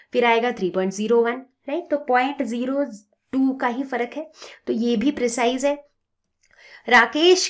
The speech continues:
के जो, अ, मेजरमेंट्स हैं वो है टू पॉइंट नाइन ज़ीरो, थ्री पॉइंट वन ज़ीरो, ये तो बहुत फर्क है दोनों में, लगभग पॉइंट टू का फर्क है, राइट? तो इसीलिए ये प्रिसाइज नहीं है। अब अगर बात करें एक्यूरेसी की, एक्यूरेसी मतलब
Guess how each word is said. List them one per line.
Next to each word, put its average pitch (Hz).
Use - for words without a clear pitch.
के 320
जो, 311
अ, 208
मेजरमेंट्स 233
हैं 262
वो 254
है 254
टू 269
पॉइंट 302
नाइन 233
ज़ीरो, 233
थ्री 277
पॉइंट 294
वन 202
ज़ीरो, 165
ये 160
तो 190
बहुत 196
फर्क 269
है 294
दोनों 269
में, 311
लगभग 214
पॉइंट 247
टू 302
का 277
फर्क 175
है, -
राइट? 302
तो -
इसीलिए 240
ये 220
प्रिसाइज 185
नहीं 165
है। -
अब 277
अगर 359
बात 302
करें 320
एक्यूरेसी 240
की, -
एक्यूरेसी 277
मतलब 294